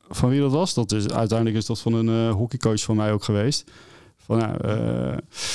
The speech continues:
die ook op een gegeven moment zei: ja, als, als je iets, oh, eh, zolang de rest niet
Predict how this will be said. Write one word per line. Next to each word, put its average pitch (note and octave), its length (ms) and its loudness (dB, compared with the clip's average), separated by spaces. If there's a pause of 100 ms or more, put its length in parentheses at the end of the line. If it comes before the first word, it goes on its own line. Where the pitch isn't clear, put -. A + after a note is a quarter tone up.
(220)
die A#2 200 0
ook B2 140 0
op D3 60 -2
een C#3 60 0
gegeven A#2 180 0
moment B2+ 200 2
zei: B2+ 220 2
ja, A#2+ 240 0 (440)
als, G#2 240 -2
als A2+ 240 -2
je - 60 -4
iets, A2+ 220 -4 (1500)
oh, C#3+ 160 0 (220)
eh, G#2+ 340 -2
zolang C#3+ 360 2
de D3 160 2
rest C#3+ 340 0
niet D3 200 2